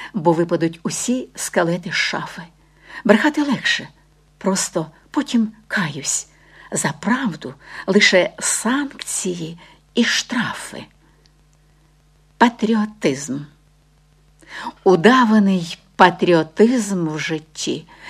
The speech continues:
я бачила і побачу ще не раз. За гроші патріоти щирі ті, у вишиванці в профіль, голубі анфас.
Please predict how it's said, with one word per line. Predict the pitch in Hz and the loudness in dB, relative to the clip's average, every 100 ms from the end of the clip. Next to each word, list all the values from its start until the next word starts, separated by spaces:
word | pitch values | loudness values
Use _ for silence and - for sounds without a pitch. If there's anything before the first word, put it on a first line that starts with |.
| - - | -14 -10
я | 151 175 143 | -2 0 0
бачила | 160 214 254 - 208 190 | 0 -2 -4 -6 -4 -4
і | 175 | -6
побачу | 165 151 151 214 - 180 | -8 -6 -6 -6 -6 -8
ще | - - | -8 -8
не | 165 | -8
раз. | 165 190 202 - - - _ - - - | -8 -10 -12 -12 -14 -16 _ -20 -20 -8
За | 170 160 202 | -2 8 8
гроші | 202 226 269 269 - - - - - - _ | 8 4 2 0 -4 -8 -10 -16 -20 -20 _
патріоти | 247 254 294 320 311 254 - 170 185 | 4 6 6 8 8 4 2 0 2
щирі | - - 254 196 180 | 2 2 4 4 4
ті, | 175 - 147 - - - - _ _ | 0 -2 -2 -6 -14 -18 -20 _ _
у | 196 | 6
вишиванці | 214 - 277 285 254 - - 240 220 - | 6 6 2 4 2 0 0 2 2 -4
в | - | -8
профіль, | - 240 - 143 139 - _ _ _ _ _ - | -2 -2 -2 -8 -10 -16 _ _ _ _ _ -6
голубі | 160 175 175 170 190 294 - _ _ _ _ _ _ _ _ _ | 0 2 4 2 0 -2 -4 _ _ _ _ _ _ _ _ _
анфас. | 180 170 - - 147 - - - | -8 -8 -12 -14 -14 -10 -10 -12